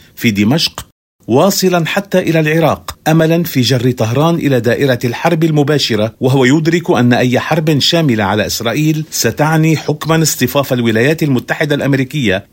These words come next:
إلى فريق الدفاع عن الكيان الإسرائيلي وقمع أي محاولة لتقويضه،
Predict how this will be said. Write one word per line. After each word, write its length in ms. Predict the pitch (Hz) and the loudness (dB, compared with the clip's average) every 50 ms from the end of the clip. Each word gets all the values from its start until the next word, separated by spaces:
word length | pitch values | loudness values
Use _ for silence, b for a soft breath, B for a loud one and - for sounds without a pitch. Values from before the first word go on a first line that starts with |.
| _ - | _ 0
إلى 220 | 151 143 135 117 | 2 2 2 2
فريق 380 | - - 117 139 165 180 - - | 0 0 0 2 2 2 2 0
الدفاع 560 | 165 151 131 143 123 - 160 165 170 165 151 | 0 0 0 0 0 0 0 0 0 2 0
عن 140 | 139 127 123 | 2 2 2
الكيان 400 | 117 107 - 110 110 135 151 156 | 0 0 -2 0 0 2 2 2
الإسرائيلي 760 | 151 139 127 - 139 131 135 113 135 131 151 151 107 90 87 - | 2 0 -2 -2 0 0 0 0 0 0 0 0 -2 -4 -8 -6
وقمع 480 | - 104 113 117 - - 147 147 139 123 | -2 0 0 0 0 0 2 2 2 2
أي 460 | 127 123 - 160 170 160 160 170 175 | 2 0 2 0 0 0 0 0 2
محاولة 600 | 165 147 127 - - - 107 120 151 160 160 156 156 | 2 2 0 -2 -2 -2 0 2 2 2 2 2 2
لتقويضه، 760 | 156 151 147 143 143 - - - 143 151 156 139 107 120 | 2 0 0 0 -2 -4 -6 -2 0 0 0 2 0 -2